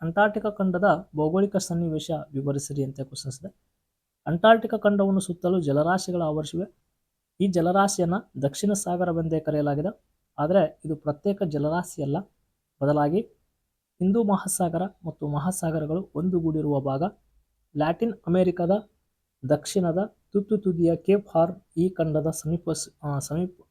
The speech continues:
ಆ, ಸಮೀಪ ಇರುತ್ತಿರುವಂಥ ಒಂದು ಭೂಭಾಗ. ಇದು ಒಂಬೈನೂರ ತೊಂಬತ್ತು ಕಿಲೋಮೀಟರ್ ದೂರದಲ್ಲಿದೆ. ಈ ಖಂಡದ ಪೂರ್ವಕ್ಕೆ ಹಿಂದೂ ಮಹಾಸಾಗರ, ಪಶ್ಚಿಮಕ್ಕೆ ಪೆಸಿಫಿಕ್ ಮಹಾಸಾಗರ,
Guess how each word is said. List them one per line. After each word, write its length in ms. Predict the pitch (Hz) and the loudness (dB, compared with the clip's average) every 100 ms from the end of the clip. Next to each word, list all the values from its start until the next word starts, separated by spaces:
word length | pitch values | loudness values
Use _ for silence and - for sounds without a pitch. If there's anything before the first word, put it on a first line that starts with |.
| - | -10
ಆ, 200 | 143 139 | -6 -6
ಸಮೀಪ 360 | 135 165 202 202 | -4 -2 -2 0
ಇರುತ್ತಿರುವಂಥ 680 | 170 156 151 147 147 143 | 0 0 -4 -2 -2 0
ಒಂದು 240 | 143 135 127 | -2 -2 0
ಭೂಭಾಗ. 360 | 143 156 160 190 - _ _ _ _ _ | 0 2 0 0 -8 _ _ _ _ _
ಇದು 300 | 180 190 185 _ _ _ 139 | 2 2 0 _ _ _ -4
ಒಂಬೈನೂರ 420 | 151 185 196 185 | 2 4 4 2
ತೊಂಬತ್ತು 440 | 180 156 190 220 | -2 -2 -2 -2
ಕಿಲೋಮೀಟರ್ 460 | 196 185 170 160 143 | 0 0 0 -4 -2
ದೂರದಲ್ಲಿದೆ. 560 | 156 156 160 170 208 _ _ _ _ - | -2 0 0 -2 -6 _ _ _ _ -10
ಈ 100 | 143 | -6
ಖಂಡದ 340 | 160 202 208 | -2 2 2
ಪೂರ್ವಕ್ಕೆ 680 | 185 185 - 165 196 196 165 | 2 -2 -4 -2 0 -2 -4
ಹಿಂದೂ 480 | 175 - _ 151 170 | -6 -12 _ -8 -4
ಮಹಾಸಾಗರ, 460 | 180 175 - 175 208 214 _ _ _ | -2 -2 -4 -4 -4 -8 _ _ _
ಪಶ್ಚಿಮಕ್ಕೆ 440 | - - 151 143 139 | -14 -8 -6 -6 -8
ಪೆಸಿಫಿಕ್ 500 | - 135 - 180 190 | -6 -8 -6 -2 0
ಮಹಾಸಾಗರ, 400 | 175 - 170 | 0 0 -2